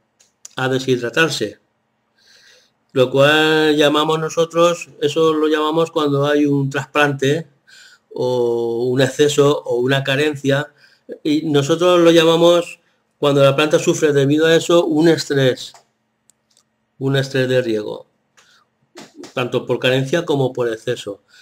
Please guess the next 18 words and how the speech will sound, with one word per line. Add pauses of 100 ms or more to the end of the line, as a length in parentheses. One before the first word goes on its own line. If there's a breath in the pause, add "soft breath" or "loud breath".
(460 loud breath)
Y
entonces, (320)
eh,
una
planta
que
tiene (280)
un
estrés
de
riego (720)
por
exceso (360)
es
muy
difícil
de
recuperar,